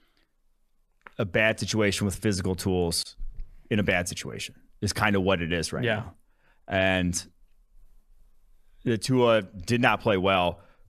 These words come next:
Speaker 1: but he also did not have much of a chance. On,
Speaker 2: Mm-hmm.
Speaker 1: on his twenty-eight drop back passes that weren't screens, R P Os, or, uh, quick game, like, actual dropping back to pass, he was pressured sixteen times. They, they could not pass protect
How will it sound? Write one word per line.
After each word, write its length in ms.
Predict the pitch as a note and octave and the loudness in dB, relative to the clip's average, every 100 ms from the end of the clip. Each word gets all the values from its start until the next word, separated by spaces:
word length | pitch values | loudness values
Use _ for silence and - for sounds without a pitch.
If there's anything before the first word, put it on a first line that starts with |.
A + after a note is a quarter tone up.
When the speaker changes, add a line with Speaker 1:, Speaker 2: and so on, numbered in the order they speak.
| - | 0
Speaker 1:
but 180 | G#2 G2 | 2 2
he 140 | G#2+ | 2
also 420 | G#2 G2+ A2 G2 | 2 2 2 2
did 260 | F2+ - G2+ | 0 -2 2
not 200 | G2+ G2 | 2 2
have 220 | G2+ F#2 | 2 2
much 180 | G2+ - | 0 -2
of 40 | |
a 40 | F2+ | -6
chance. 400 | - - - - | -6 -8 -8 -4
On, 80 | C#3 | -2
Speaker 2:
Mm-hmm. 160 | A2+ | 0
Speaker 1:
on 140 | A2+ A2 | 2 2
his 260 | A#2 F2+ | 2 0
twenty-eight 720 | F#2 - C3 C3+ B2 A2 G2+ - _ _ _ _ _ - - | -4 -2 0 2 2 2 0 -8 _ _ _ _ _ -20 -10
drop 280 | - G#2 - | -2 0 2
back 220 | A2 G2 | 2 2
passes 560 | F#2 D2+ - C2+ - - | -2 -2 -4 -8 -10 -6
that 180 | F#2 E2 D#2+ - | -4 -4 -6 -10
weren't 260 | G2 G2 F#2+ | -4 -2 -2
screens, 320 | - F#2 F2+ | -2 -2 0
R 120 | E2+ | -2
P 140 | - E2 | -2 -2
Os, 220 | D#2+ D2+ | -2 -4
or, 220 | D2+ D2+ - _ _ _ _ - | -6 -8 -12 _ _ _ _ -10
uh, 340 | D2 C#2+ F2 - - | -8 -6 -8 -12 -6
quick 200 | G#2 F2 | -4 -2
game, 340 | D#2+ C#2 E2+ - _ _ | -4 -6 -10 -18 _ _
like, 160 | D#2+ - | -12 -2
actual 640 | F2+ F2 - F#2 E2+ D#2+ - _ - | -2 -2 -2 0 0 -2 -8 _ -2
dropping 260 | G#2 G#2 | 0 2
back 220 | G2 E2+ - | 2 0 0
to 120 | C3 | -2
pass, 280 | G#2+ E2+ D#2+ | 0 0 0
he 40 | |
was 60 | G2 | -2
pressured 300 | G#2 F#2 F2 | -2 -2 -6
sixteen 300 | E2+ - D2 | -6 -6 -10
times. 340 | B1 - - _ _ _ - | -16 -20 -20 _ _ _ -2
They, 140 | G#2+ | 0
they 220 | B2 A2 | 4 2
could 300 | F2+ - A#2+ | 0 -2 0
not 260 | A2+ G#2 G#2 | 2 2 2
pass 200 | G#2+ E2+ | 0 -2
protect 420 | - F#2 D#2+ - | -4 -4 -4 -6